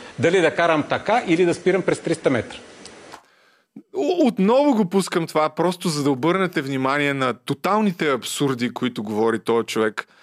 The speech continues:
Speaker 2: Как ще са детайли, каква президентска република точно предлагаш, бе, човек?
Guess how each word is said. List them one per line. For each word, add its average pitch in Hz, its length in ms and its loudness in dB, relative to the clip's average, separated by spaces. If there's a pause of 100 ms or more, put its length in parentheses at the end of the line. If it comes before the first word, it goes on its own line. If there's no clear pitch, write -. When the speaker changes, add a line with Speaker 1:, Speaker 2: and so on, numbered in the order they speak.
(280)
Speaker 2:
Как 170 240 -2
ще - 200 -4
са 180 180 -2
детайли, 165 600 0
каква 151 400 -4
президентска 139 720 -2
република 127 480 -4
точно 131 380 -4
предлагаш, 113 680 -2
бе, 92 80 -8
човек? 87 420 -6